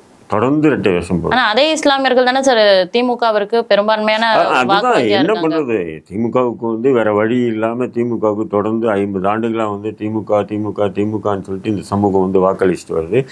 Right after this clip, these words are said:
Speaker 1: ஆனா திமுக முஸ்லிம்களுக்கு துரோகம் இழுத்துட்டு தான் வருது, துரோகம்
Speaker 2: அது
Speaker 1: இழுத்துட்டு தான்
Speaker 2: தெரியாமலா சார் ஆதரவு
Speaker 1: இல்ல,
Speaker 2: வழங்குறாங்க?
Speaker 1: தெரியாம பண்றாங்களா, அது தெரிஞ்சு பண்றாங்களான்றது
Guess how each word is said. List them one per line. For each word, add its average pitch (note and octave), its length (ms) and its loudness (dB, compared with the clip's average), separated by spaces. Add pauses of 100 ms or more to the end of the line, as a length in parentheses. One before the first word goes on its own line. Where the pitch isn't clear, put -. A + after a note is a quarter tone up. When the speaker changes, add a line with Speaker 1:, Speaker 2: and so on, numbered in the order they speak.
(180)
Speaker 1:
ஆனா - 140 -2
திமுக D#3 600 2
முஸ்லிம்களுக்கு A#2+ 480 2
துரோகம் A2+ 440 2
இழுத்துட்டு F#2 380 -4
தான் F#2 160 -4
வருது, D#2+ 360 -14
துரோகம் A#2+ 460 0
Speaker 2:
அது F#2+ 100 0
Speaker 1:
இழுத்துட்டு F3+ 300 0
தான் G3 120 4
Speaker 2:
தெரியாமலா B3+ 420 0
சார் B3+ 180 -6
ஆதரவு G#3 380 -2
Speaker 1:
இல்ல, F#3 120 -2
Speaker 2:
வழங்குறாங்க? F3+ 280 0
Speaker 1:
தெரியாம E3+ 580 0 (400)
பண்றாங்களா, A#2 500 -2
அது A2 220 -4
தெரிஞ்சு A#2 400 -4
பண்றாங்களான்றது G#2 680 -2